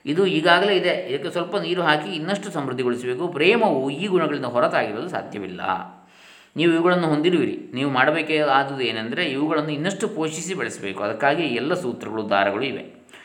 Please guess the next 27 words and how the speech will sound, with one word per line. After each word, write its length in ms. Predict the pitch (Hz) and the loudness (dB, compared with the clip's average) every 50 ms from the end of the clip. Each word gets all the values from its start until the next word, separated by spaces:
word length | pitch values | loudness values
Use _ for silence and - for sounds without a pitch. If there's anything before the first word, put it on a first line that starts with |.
| - - - - - | -20 -20 -20 -8 -4
ಒಂದು 200 | 127 135 147 151 | -2 0 2 4
ಗಾಳಿಪಟವು 800 | 135 135 131 143 160 160 - 143 143 151 151 123 113 110 120 127 | 6 6 6 6 4 2 0 2 2 2 2 2 0 0 0 0
ಎತ್ತರಕ್ಕೆ 420 | 127 135 135 - 165 160 156 156 | 0 0 0 0 -2 0 0 2
ಹಾರಿ 260 | 143 139 135 147 147 | 4 4 4 4 4
ಹೋ-, 280 | 139 135 135 127 120 117 | 2 2 2 2 2 2
ಹೋಗಿ 280 | 117 127 143 151 151 143 | 2 2 2 2 0 -2
ಬ-, 120 | 127 123 | -2 -2
ಹಾರಾಡಬೇಕಾದರೆ 840 | 123 120 120 113 127 139 151 156 151 - 123 117 - 110 104 101 101 107 | -2 2 4 4 6 6 6 6 4 2 -2 -2 -2 -2 0 0 0 0
ಅದಕ್ಕೆ 240 | 113 120 120 127 | -2 -2 -2 -4
ಒಂದು 160 | 143 139 143 135 | -4 -4 -4 -4
ಸಣ್ಣ 280 | 147 139 147 156 151 | -4 -4 -2 -2 -2
ದಾರ 280 | - - 104 107 113 120 | 0 2 2 2 4 2
ಬೇಕು. 420 | - 117 110 - - - - - - - | 0 -2 -6 -10 -12 -16 -18 -20 -16 -10
ಈ 280 | 113 123 - - 139 | -8 -6 -6 -6 -6
ಜ್ಞಾನ, 640 | 120 117 110 107 117 117 117 113 107 104 - - - | -2 0 2 2 2 2 2 -2 -2 -4 -6 -8 -8
ಈ 160 | 123 135 135 | -6 -4 -4
ವಿವೇಕವು 560 | 120 113 113 120 127 131 127 123 - 104 101 101 | -2 -2 0 0 2 2 0 -2 -2 -4 -4 -4
ಇಂತಹ, 500 | 104 104 101 104 104 104 104 101 - - | -4 -4 -4 -2 0 0 0 -2 -2 -6
ಅಂತಹ 260 | 110 110 110 117 110 | -10 -6 -4 -2 -2
ಒಂದು 360 | 107 95 90 101 107 131 135 | -2 -2 -4 -6 -8 -8 -6
ದಾರವಾಗಿದೆ. 720 | 104 95 95 104 120 135 123 101 92 90 90 92 92 95 - | -4 -2 -2 0 0 2 2 0 0 -2 -4 -6 -8 -8 -6
ಸೂತ್ರ 340 | - - 127 127 - - 107 | -6 -6 -8 -6 -4 -2 -2
ಅಂದರೆ 220 | 101 101 107 123 | -2 -2 -4 -6
ದಾರ, 240 | 104 104 101 104 107 101 - - - - - - - - - - _ - | -2 2 4 4 4 2 0 -4 -10 -16 -18 -20 -20 -20 -20 -20 _ -2
ನಾರದ 380 | 113 107 107 104 101 104 98 98 | 0 2 2 2 2 0 -2 -2
ಭಕ್ತಿ 280 | 107 - - - 151 | -6 -8 -8 -8 -10
ಸೂತ್ರ. 460 | - - 110 110 107 - - - - | -8 -6 -6 -6 -6 -8 -8 -10 -10